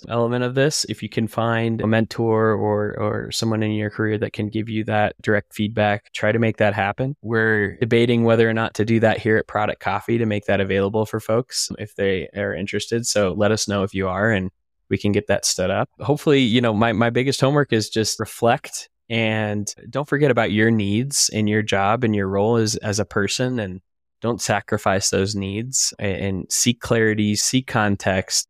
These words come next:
This is your life. You don't wanna be burnt out for, you know, the people in your life. Make sure you're cognizant and aware, and having those self-reflective moments actually helps you out a lot. So keep that in mind. Thank you both for coming on the show so much. Appreciate your time.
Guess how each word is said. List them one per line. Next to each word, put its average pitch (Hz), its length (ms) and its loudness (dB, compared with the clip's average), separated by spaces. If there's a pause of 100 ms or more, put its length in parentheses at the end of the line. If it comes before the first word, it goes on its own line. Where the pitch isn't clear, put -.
(100)
This - 140 -4
is 107 160 0
your 113 140 6
life. 110 340 0
You 104 120 2
don't 104 100 4
wanna 117 200 4
be 117 180 4
burnt 113 360 2
out 104 300 0
for, 104 420 0
you 113 120 -4
know, 101 100 0
the 98 100 -4
people 117 280 -2
in 107 100 2
your 110 140 4
life. 101 420 0
Make 104 160 -6
sure - 180 0
you're 107 140 2
cognizant 101 560 -2
and 85 80 -4
aware, 95 420 -2
and 90 120 -2
having 101 240 0
those 95 160 -2
self-reflective 98 680 -4
moments 95 380 -4
actually 101 300 -2
helps 101 260 -2
you - 80 -4
out 85 120 -4
a 85 60 -10
lot. 87 260 -8
So 92 200 -4 (340)
keep - 220 -12
that 101 300 0 (360)
in 95 160 -8
mind. 95 480 -8
Thank 123 220 2
you 135 80 2
both 123 260 2
for 120 120 0
coming 117 260 0
on 113 80 0
the 113 40 2
show 95 580 0
so 135 200 4
much. 110 480 -2
Appreciate 117 460 2
your 123 60 -2
time. 104 400 0